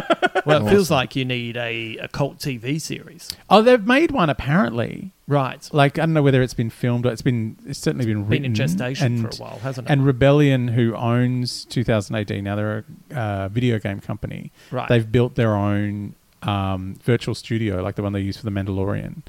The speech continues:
Speaker 1: Right.
Speaker 3: Um, so they've built the, the first purpose-built one in the U K, and they've made a couple of films in it, I think. Uh,
Speaker 1: Okay.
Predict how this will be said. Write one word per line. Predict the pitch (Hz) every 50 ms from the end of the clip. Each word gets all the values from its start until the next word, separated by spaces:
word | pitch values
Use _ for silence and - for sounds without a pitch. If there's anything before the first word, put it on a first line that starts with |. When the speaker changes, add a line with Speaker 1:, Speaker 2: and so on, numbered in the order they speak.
| -
Speaker 1:
Right. | - 131 131 131 139 131 117 - - - - - -
Speaker 3:
Um, | 151 117 110 107 104 101 104 107 107
so | - - 113
they've | 113 110 101 104 - - - 147 120
built | 107 120 117 113
the, | - 117 110 113 107 90
the | - 127 107 113
first | - - 110 101 - -
purpose-built | - 107 95 107 104 - - 104 101
one | 101 101 101 101
in | 101
the | 98 98
U | 98 98
K, | 95 - 113 101 98 98 95 104
and | 104 98
they've | 101 98
made | 104 101 101
a | 101
couple | - - - - 135 - - 147
of | 156 -
films | - 160 165 170 165 -
in | 180 196
it, | - -
I | 143
think. | - - 151 139 - - - _ _ _ -
Uh, | - 113 110 107 107 107 107 107 107 104 104 120
Speaker 1:
Okay. | -